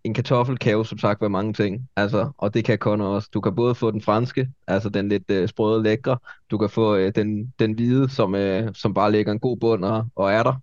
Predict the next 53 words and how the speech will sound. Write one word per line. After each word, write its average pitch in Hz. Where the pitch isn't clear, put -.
Og 110
så -
er 104
der 101
jo 98
også 107
den 107
brune 101
kartoffel, 101
som, 95
øh, 87
som -
bringer 101
lidt 104
ekstra, 110
øh, 98
noget, 104
noget 113
sødt -
og -
noget 104
lidt 107
lækkert 110
til, 82
til -
bordet. 98
Man 127
kan 135
sige, 135
i 143
overordnede 175
termer, 117
så 123
hvis 117
du -
kan 120
en 123
hvide 123
kartoffel 113
og 107
sådan 107
noget, 107
du 135
vil 135
jo 143
ikke 147
opdage, 120
hvis, 101
altså 110
når 110
den 107
er 92
der, 95